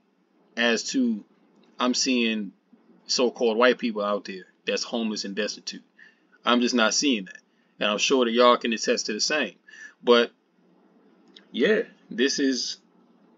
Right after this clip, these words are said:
even more of a, uh, a realization that America is about to collapse. Okay, 'cause like I mentioned, man, back in the, you know, the, the early nineteen hundreds, the fifties, uh, the sixties,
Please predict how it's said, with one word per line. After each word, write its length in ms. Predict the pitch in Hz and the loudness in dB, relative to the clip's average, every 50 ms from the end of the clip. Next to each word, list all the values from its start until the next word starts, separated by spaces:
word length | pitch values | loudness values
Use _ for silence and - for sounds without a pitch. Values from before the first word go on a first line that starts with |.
| _ _ _ _ _ _ _ _ _ - _ _ _ - | _ _ _ _ _ _ _ _ _ -20 _ _ _ -6
even 340 | - 135 - - 139 131 120 | -4 -4 -4 -2 0 0 2
more 440 | 120 127 135 147 143 139 139 127 120 | 2 2 2 2 2 4 4 4 4
of 220 | 117 120 113 113 | 2 2 0 0
a, 320 | 117 113 113 107 104 107 | 0 -2 -2 -2 -4 -4
uh, 300 | 98 104 104 104 101 101 | -4 -4 -2 -2 -2 -4
a 300 | 98 90 92 98 98 98 95 | -6 -6 -8 -10 -10 -10 -6
realization 800 | 110 120 120 117 110 110 107 104 101 98 110 120 113 - 117 107 | -4 -2 0 0 2 2 0 0 0 -4 -4 -4 -4 -4 -6 -6
that 100 | 101 98 | -8 -8
America 580 | 98 104 113 117 110 107 - - 107 101 95 - _ _ - - - - - - | -6 -4 -2 -2 -2 -4 -4 -6 -6 -6 -6 -10 _ _ -20 -20 -20 -20 -18 -10
is 140 | - 104 101 | -8 -6 -6
about 300 | 101 98 104 101 101 - | -2 0 0 0 0 -2
to 100 | - 104 | -6 -12
collapse. 600 | - - 98 110 113 107 - - - - - - _ _ _ _ | -8 -6 -2 0 0 0 -2 -4 -10 -10 -10 -10 _ _ _ _
Okay, 160 | - 101 95 | -12 -12 -10
'cause 120 | 95 95 101 | -10 -6 -4
like 200 | 107 110 107 107 | -2 -2 -2 -2
I 80 | 101 | -4
mentioned, 380 | 107 117 120 113 - 107 98 98 | -2 -2 -2 -2 -4 -6 -10 -12
man, 300 | 98 98 95 95 95 92 _ _ _ _ _ _ _ _ _ _ _ _ - | -12 -14 -14 -14 -16 -20 _ _ _ _ _ _ _ _ _ _ _ _ 0
back 260 | 107 107 113 110 - | 2 4 4 4 2
in 120 | 117 110 | -2 -4
the, 280 | 107 107 104 101 101 - _ _ _ _ _ _ _ _ _ _ _ _ _ _ _ - | -2 -4 -4 -4 -6 -8 _ _ _ _ _ _ _ _ _ _ _ _ _ _ _ -14
you 120 | - 101 | -10 -8
know, 200 | 101 104 104 101 | -6 -4 -4 -4
the, 140 | 95 98 95 | -6 -8 -10
the 220 | 92 95 92 92 | -10 -10 -10 -10
early 360 | 92 - 107 113 117 113 113 110 | -8 -4 -2 0 0 0 0 -2
nineteen 460 | 110 117 120 117 - - 120 113 104 | -2 0 -2 -2 -2 -4 -6 -6 -6
hundreds, 380 | - 117 117 110 113 113 107 | -4 -6 -6 -6 -6 -8 -8
the 100 | 98 95 | -10 -14
fifties, 760 | - _ - 120 110 - - 117 113 113 113 110 107 107 104 - - | -16 _ -6 -6 -6 -4 -6 -4 -2 -2 -2 -4 -6 -8 -12 -14 -10
uh, 180 | 98 104 104 101 | -8 -6 -6 -6
the 100 | 92 92 | -4 -4
sixties, 680 | - - 139 127 - - 120 113 110 104 - - - | -4 -2 -2 -2 -4 -4 -4 -6 -6 -6 -6 -8 -10